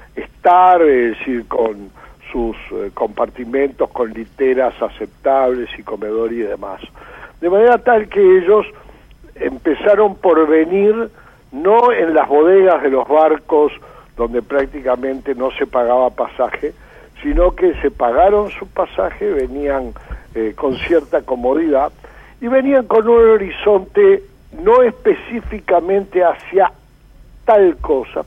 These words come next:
pero sí a buscar una seguridad de futuro, que creo que ambos lograron, porque ambos formaron sus familias y sus hijos y sus nietos, y ya hoy podemos hablar de bisnietos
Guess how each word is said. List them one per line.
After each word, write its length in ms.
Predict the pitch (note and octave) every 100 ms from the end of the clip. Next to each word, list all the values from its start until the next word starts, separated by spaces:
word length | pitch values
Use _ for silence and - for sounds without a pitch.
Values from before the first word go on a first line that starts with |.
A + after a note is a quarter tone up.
| -
pero 280 | A3 G#3 G3 -
sí 220 | C4 A#3 - - - - -
a 80 |
buscar 720 | F3+ E3 - - G#3+ G#3+ G#3 - - - - - - - -
una 380 | A3+ A#3 G#3+ -
seguridad 760 | G3 F3 E3+ E3+ F3 G3 G3+ - -
de 120 | F3
futuro, 640 | - D#3+ - F3+ D3+ D3 -
que 160 | D#3
creo 320 | F3+ A#3 B3
que 160 | - A3
ambos 460 | B3 A3+ F3 D3 B2
lograron, 640 | A#2 G#2+ G2+ G2 G2 G2+ -
porque 420 | A#2+ A#2 - F3
ambos 420 | F#3 F#3+ F#3+ F#3 - - - - - -
formaron 560 | C#3+ C#3+ F3+ A3 G#3+ F3+
sus 120 | F#3 -
familias 760 | D#3+ D#3+ F#3 F#3+ G3 A3 A3 - - - - _ -
y 300 | C#3 C3 B2
sus 220 | - B2 -
hijos 400 | A3 G#3 G3+ F3+
y 80 | D3+
sus 200 | - B2
nietos, 640 | B2 F3 F#3 F3 - D#3+ D3+ -
y 180 | B2+ A2+
ya 100 | C#3
hoy 140 | C3+
podemos 500 | C3 C#3 C3+ C#3 A#2
hablar 400 | B2 A#2 C3+ C3+
de 100 | A#2+ A#2+
bisnietos 720 | C#3 C#3 C#3+ D#3 - E3+